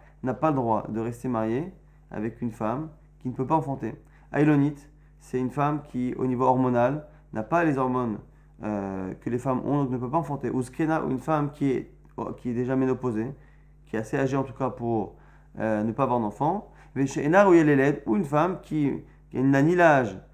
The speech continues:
problématique, ni des problèmes d'hormones, mais qui, pour des raisons autres, ne peut pas enfanter, eh bien, cet homme-là ne peut pas rester avec elle. Il doit s'en séparer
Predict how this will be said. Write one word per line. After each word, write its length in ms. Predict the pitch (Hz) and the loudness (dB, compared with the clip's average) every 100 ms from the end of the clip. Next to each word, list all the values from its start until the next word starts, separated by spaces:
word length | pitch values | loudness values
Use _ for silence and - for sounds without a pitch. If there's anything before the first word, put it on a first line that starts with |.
| - - - - - | -20 -20 -20 -20 -10
problématique, 540 | 147 139 135 131 120 | -2 2 0 -2 -6
ni 100 | 135 | -2
des 60 | 151 | -2
problèmes 200 | 139 131 | 0 0
d'hormones, 340 | 117 131 208 175 | 2 2 2 2
mais 220 | 180 180 | 0 0
qui, 340 | - 165 202 - | -4 -2 -4 -6
pour 120 | 135 | -4
des 100 | 135 | -2
raisons 340 | 131 127 117 | -2 -2 -2
autres, 360 | - 190 - - - - - - | 2 0 0 -18 -20 -20 -14 -6
ne 100 | 139 | -2
peut 160 | 139 | -2
pas 220 | 147 147 123 | 2 2 0
enfanter, 540 | 117 120 143 175 220 - - - | -4 -4 0 -2 -2 -10 -20 -10
eh 40 | |
bien, 320 | 110 123 139 147 | -4 0 0 -2
cet 220 | 135 135 | -6 -4
homme-là 160 | 147 | -2
ne 80 | 165 | -2
peut 120 | 127 | -4
pas 100 | 110 | -4
rester 200 | 156 143 | -4 -4
avec 180 | 113 107 | -6 -6
elle. 200 | 107 107 - - - - | -6 -8 -14 -20 -16 -8
Il 80 | |
doit 120 | 117 120 | -6 -6
s'en 120 | 123 | -8
séparer 540 | 123 110 107 147 202 | -10 -6 -4 -4 -4